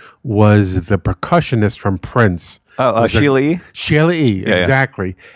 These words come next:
Speaker 1: And they were doing a, a segment where you date Sheila E.
Speaker 2: Okay.
Speaker 1: And I walked over to Sheila E, and the cameras are going every
Speaker 2: <laughs>
Speaker 1: which way 'cause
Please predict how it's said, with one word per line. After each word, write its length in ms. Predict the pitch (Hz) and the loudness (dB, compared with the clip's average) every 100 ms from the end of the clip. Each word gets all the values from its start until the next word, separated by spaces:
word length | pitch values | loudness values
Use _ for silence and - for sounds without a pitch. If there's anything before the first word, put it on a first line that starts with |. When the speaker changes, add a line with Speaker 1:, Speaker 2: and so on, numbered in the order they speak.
| - | -4
Speaker 1:
And 100 | 120 | 0
they 40 | |
were 100 | 117 | 2
doing 340 | 107 147 151 | 2 0 2
a, 240 | 131 117 110 | 2 0 -2
a 80 | - | -6
segment 580 | - - 151 135 110 110 | -6 -2 0 2 0 0
where 120 | 110 | 0
you 160 | 107 | 0
date 460 | 101 90 123 127 135 | -2 -2 0 2 0
Sheila 480 | - - 127 110 107 | -8 -4 -2 0 -2
E. 360 | 113 107 95 82 | -2 -4 -4 -6
Speaker 2:
Okay. 320 | 104 98 98 113 _ _ _ _ _ | -4 0 -2 -4 _ _ _ _ _
Speaker 1:
And 640 | 113 110 107 104 101 98 92 _ _ _ | -2 0 2 2 0 -2 -6 _ _ _
I 160 | 147 156 | 0 2
walked 320 | 151 139 143 | 2 0 0
over 300 | 139 135 127 | 0 0 -2
to 400 | - 113 107 101 | -2 0 0 -2
Sheila 380 | - - 135 123 | -4 0 0 0
E, 280 | 135 139 131 | 0 -2 -2
and 360 | 117 117 117 - _ _ - | -2 -2 -4 -10 _ _ -8
the 100 | - | -6
cameras 480 | - 160 165 170 | 0 2 2 2
are 60 | 147 | 0
going 420 | 131 123 123 120 - - - | 0 2 0 -2 -8 -8 -4
every 240 | - 170 180 | -2 0 2
Speaker 2:
<laughs> 100 | 151 | 0
Speaker 1:
which 180 | 160 165 | 0 -2
way 100 | 139 | 0
'cause 240 | 143 - | -2 -4